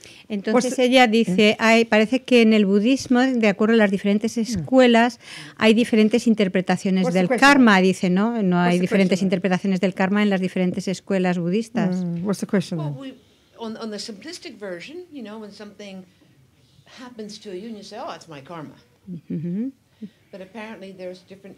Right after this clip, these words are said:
Speaker 3: types of karma, conditioning karma, there's different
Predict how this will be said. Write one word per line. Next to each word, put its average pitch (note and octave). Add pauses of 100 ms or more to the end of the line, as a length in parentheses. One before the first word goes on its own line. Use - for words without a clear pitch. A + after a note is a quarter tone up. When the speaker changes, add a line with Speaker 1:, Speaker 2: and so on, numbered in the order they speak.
Speaker 3:
types G4
of C#3
karma, A2+ (100)
conditioning F#3
karma, F#3
there's E3
different F#3